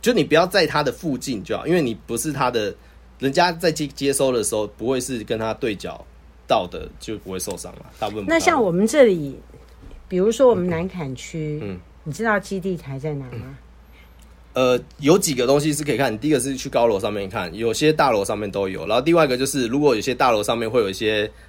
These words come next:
Speaker 1: 很特别的水塔，就是那个水塔很特别，就是明明这个大楼很多人，然后那个就特别，就那个水塔特别高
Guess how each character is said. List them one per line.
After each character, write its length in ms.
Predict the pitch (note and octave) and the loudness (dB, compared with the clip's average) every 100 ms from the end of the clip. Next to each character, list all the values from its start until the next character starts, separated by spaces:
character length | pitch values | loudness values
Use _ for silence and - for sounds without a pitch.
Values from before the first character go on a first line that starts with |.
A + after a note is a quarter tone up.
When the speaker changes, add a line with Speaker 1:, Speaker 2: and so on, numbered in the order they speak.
| - | -10
Speaker 1:
很 180 | G2 | -10
特 240 | F#2+ E3 B2+ | 2 4 4
别 240 | G2+ G2 | 2 -2
的 500 | G2 G2 F#2+ F2+ G#1 - - | -2 -2 -2 -4 -10 -14 -10
水 220 | G#2+ A2 | -6 -4
塔， 200 | A#2+ E2 - - - | -2 -4 -10 -20 -4
就 120 | C#3+ | 2
是 40 | D#3+ | 4
那 100 | F#3 | 4
个 60 | |
水 200 | D3+ B2+ | 4 2
塔 140 | C3 G2+ | 0 -2
很 100 | F#2+ | 2
特 120 | B2+ | 2
别， 140 | G#2 | 2
就 80 | G#2+ | -2
是 180 | B2 G2 - - - | -4 -6 -10 -20 -4
明 120 | C#3+ | 2
明 180 | D#3 D#3+ | 4 4
这 200 | D3+ E3+ | 4 4
个 280 | D3 B2 G#2 - - - | 6 4 2 -4 -20 2
大 160 | D#3 C3+ | 4 6
楼 180 | A2 | 4
很 200 | G#2 F#2+ | 0 -4
多 200 | F#2 A#2 | 0 2
人， 200 | A2 E2+ | 2 0
然 100 | F2+ | 0
后 60 | C#3 | 4
那 100 | G#3+ | 4
个 80 | E3+ | 4
就 140 | A3 | 0
特 260 | G#3+ B3 F#3+ | 2 4 6
别， 160 | C3+ | 4
就 160 | C3 F#3 | 0 2
那 100 | F3 | 2
个 80 | D#3 | 2
水 140 | C3 | 0
塔 140 | B2 F#2 | -4 0
特 160 | F3 | 2
别 120 | A#2 G2+ | 2 -4
高 280 | C3+ F#2+ | -6 -8